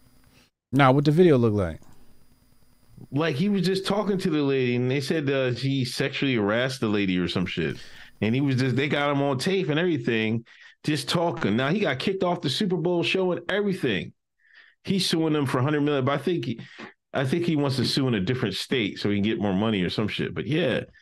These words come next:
Speaker 2: they try to get a nigga the, the other, um, they try to get Michael Irvin.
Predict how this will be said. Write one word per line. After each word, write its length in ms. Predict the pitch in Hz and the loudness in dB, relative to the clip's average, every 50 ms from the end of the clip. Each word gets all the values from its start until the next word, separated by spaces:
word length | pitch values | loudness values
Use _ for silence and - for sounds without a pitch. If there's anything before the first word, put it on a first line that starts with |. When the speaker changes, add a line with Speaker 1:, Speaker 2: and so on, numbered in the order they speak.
| _ _ _ _ | _ _ _ _
Speaker 2:
they 80 | - 208 | -6 -2
try 180 | 196 - 233 | -2 0 0
to 80 | 196 185 | 0 0
get 160 | 175 233 254 | 0 0 0
a 40 | 254 | 0
nigga 380 | 214 208 190 156 165 160 147 139 | 0 0 0 0 0 0 0 0
the, 200 | 143 135 127 - | -2 -2 -2 -2
the 120 | - 151 151 | -2 -2 0
other, 420 | 139 135 127 123 127 - - 131 | 0 0 0 -2 -2 -2 -2 0
um, 480 | 127 123 117 113 104 95 - - - - _ _ _ _ - _ - - - _ - | 2 2 2 0 0 -2 -4 -6 -10 -18 _ _ _ _ -20 _ -20 -20 -8 _ -2
they 60 | 220 | 0
try 140 | 226 - 262 | 0 0 0
to 60 | 226 | 0
get 140 | - 294 269 | 0 0 0
Michael 300 | 233 190 170 147 160 226 | 0 0 0 0 0 0
Irvin. 320 | 240 233 202 196 202 202 | 2 0 0 0 -2 -4